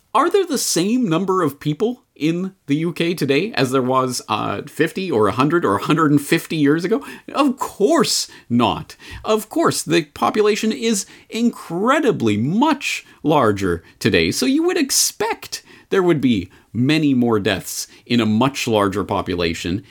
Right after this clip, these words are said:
even if that is not reflective of some sort of mass casualty event, right?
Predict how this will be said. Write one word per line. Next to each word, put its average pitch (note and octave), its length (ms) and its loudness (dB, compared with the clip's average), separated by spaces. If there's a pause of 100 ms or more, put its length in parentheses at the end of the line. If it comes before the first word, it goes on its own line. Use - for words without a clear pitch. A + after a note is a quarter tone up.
(140)
even A#3+ 260 0
if G3+ 100 0
that F#3 200 0
is D#3+ 100 0
not F3 180 2
reflective F3 520 0
of G2+ 120 -2
some A2+ 220 0
sort A2 180 -2
of F#2 120 -4
mass F#2+ 260 -2
casualty E2 480 -6
event, D#2 340 -10
right? F4 440 -2